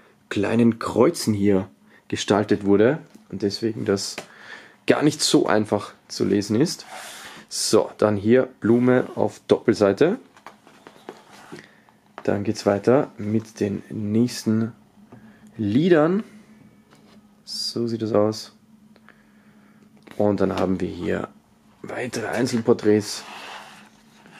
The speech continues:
weitere Lieder und dann haben wir hier auch noch die Credits zum Album.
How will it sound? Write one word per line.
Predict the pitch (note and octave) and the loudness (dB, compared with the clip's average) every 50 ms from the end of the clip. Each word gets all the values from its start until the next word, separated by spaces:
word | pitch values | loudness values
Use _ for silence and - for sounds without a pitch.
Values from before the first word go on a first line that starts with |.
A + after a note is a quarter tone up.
| - - - - - - - - - - - - - - _ _ _ - | -20 -20 -18 -16 -14 -14 -12 -12 -14 -12 -12 -14 -14 -16 _ _ _ -20
weitere | - - - G2+ G#2 G2+ - - - - A2 G2 | -12 -10 -6 -4 -4 -4 -6 -6 -6 -6 -6 -4
Lieder | - G#2+ B2 C#3+ D#3+ D#3+ D#3 D3 D3+ C3+ - - - | -4 -2 0 2 4 4 6 6 4 2 0 -2 2
und | - D3 E3 G3 G3+ G3 - - - - - - - - | 4 6 6 4 2 -2 -8 -12 -14 -16 -20 -20 -10 0
dann | - G#2+ A2 A2 | 2 2 2 4
haben | G#2+ G#2+ G#2+ G#2+ A2 | 2 2 2 2 0
wir | G2+ G2 | -2 0
hier | G#2 A2+ G2+ - | 2 2 2 2
auch | G2+ G2+ F#2+ | 0 -2 -2
noch | G2 F#2+ F2+ - - - _ - - - _ _ _ _ - | -4 -4 -4 -6 -12 -20 _ -20 -20 -20 _ _ _ _ -6
die | G2+ F#2+ | -6 -6
Credits | - - - G2 G2 F#2+ F#2+ F2+ - - - - - - _ _ | -4 -2 0 0 2 2 0 -2 -4 -8 -12 -12 -14 -16 _ _
zum | - - - - - B2+ B2 G#2+ | -8 -8 -2 2 2 4 4 4
Album. | G#2+ A#2+ C3 C3+ A2+ G2 E2+ D#2+ | 4 4 4 4 2 0 0 -2